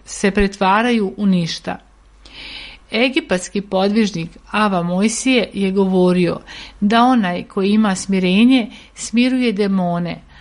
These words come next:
a onaj koji nema smirenje podsmeh je demonima. Smirenje je osnova svih dobrodetelji. U crkvenim predanjima je sačuvano mnogo primjera o velikom značaju smirenja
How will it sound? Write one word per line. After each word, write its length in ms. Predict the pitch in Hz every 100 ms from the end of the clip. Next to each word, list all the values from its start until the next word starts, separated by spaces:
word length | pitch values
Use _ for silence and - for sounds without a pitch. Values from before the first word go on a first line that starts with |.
| - -
a 140 | -
onaj 400 | 180 226 269 269
koji 240 | 214 - 226
nema 380 | 247 285 196 175
smirenje 680 | - 190 180 202 233 226 - -
podsmeh 600 | 254 254 - 202 185 -
je 120 | 185
demonima. 680 | 175 185 180 165 160 165 160 - - - - - -
Smirenje 640 | - 202 208 214 247 294
je 160 | 277 247
osnova 640 | 208 214 226 269 247 190 -
svih 480 | - 269 285 - 196
dobrodetelji. 960 | 202 196 196 175 165 165 170 156 - - - - _ _ _ _ - - - - - - - - -
U 100 | 226
crkvenim 580 | - 302 320 349 302 220
predanjima 720 | 208 180 180 175 185 170 165 -
je 140 | 196
sačuvano 800 | 196 - 214 233 269 262 233 214 208
mnogo 380 | 233 285 226
primjera 600 | 180 185 180 208 240 220 190 - - -
o 100 | -
velikom 520 | 202 277 302 277 190 180
značaju 520 | 214 233 233 190 175
smirenja 640 | - 180 175 202 233 220